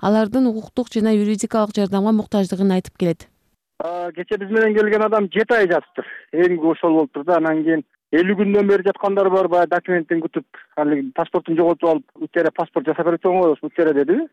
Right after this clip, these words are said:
Speaker 2: Формула один деп коет экен, кээ, кээ бир балдар, «Мен паспорт алсам Формула один жок, ондон эле Бишкектен келбейт да, тигил бул», — деп бааралган адам деле болбойт окшойт.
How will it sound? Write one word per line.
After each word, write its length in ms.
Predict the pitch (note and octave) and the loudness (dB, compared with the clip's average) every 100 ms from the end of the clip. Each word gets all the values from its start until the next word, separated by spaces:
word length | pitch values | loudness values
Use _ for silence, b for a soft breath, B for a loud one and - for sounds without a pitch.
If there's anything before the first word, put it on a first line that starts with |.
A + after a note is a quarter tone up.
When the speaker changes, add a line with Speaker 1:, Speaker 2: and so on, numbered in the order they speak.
| - C#3 | -8 -2
Speaker 2:
Формула 380 | F3 F#3 F#3 F#3 | 0 2 2 2
один 220 | F3+ G3 | 2 0
деп 140 | F#3 F3+ | 0 0
коет 180 | F#3 - | -2 -2
экен, 200 | F#3 D#3 | -4 0
кээ, 220 | F3 D#3 | 0 2
кээ 160 | F3 | 2
бир 80 | F#3 | 2
балдар, 300 | F3+ F3+ F3 D3+ - | 2 0 -2 -4 -8
«Мен 140 | E3+ - | -6 -6
паспорт 340 | E3 F#3+ D#3+ | -2 -2 0
алсам 240 | F3+ E3 | -2 -2
Формула 360 | D3+ F3+ F3 F3 | -4 -2 2 0
один 200 | D#3+ D#3+ | 0 0
жок, 200 | E3 D#3 _ _ E3 | 0 0 _ _ -2
ондон 280 | E3+ E3 | 0 2
эле 80 | D#3 | 0
Бишкектен 360 | D3 - D#3+ D#3 | -2 -10 -4 0
келбейт 300 | D#3+ D#3 C#3+ | 2 2 0
да, 80 | D3 | -4
тигил 300 | - D3+ D3 | -2 -2 0
бул», — 160 | D#3 D3 | 0 0
деп 180 | D3 _ - | -2 _ -2
бааралган 380 | F3 G3 F3+ F#3+ | 0 2 0 0
адам 200 | G#3+ F#3 | 0 2
деле 120 | E3+ | 2
болбойт 240 | G#3 G3 | 4 2
окшойт. 220 | D3+ E3+ | -2 -10